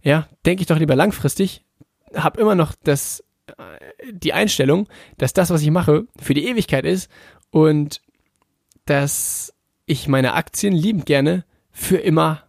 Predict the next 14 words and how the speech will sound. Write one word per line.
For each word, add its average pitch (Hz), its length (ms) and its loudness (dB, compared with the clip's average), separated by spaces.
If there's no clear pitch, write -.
halten 170 320 -2
würde.“ 131 280 -2
Und 131 120 -2
das 185 200 2
finde 220 220 0
ich - 60 -2
faszinierend 202 720 -2
und 147 200 -2
ist - 160 -6
eben 156 300 -2
ein 151 380 -2
lehrendes 208 540 2
Beispiel 156 360 0
dafür 160 520 0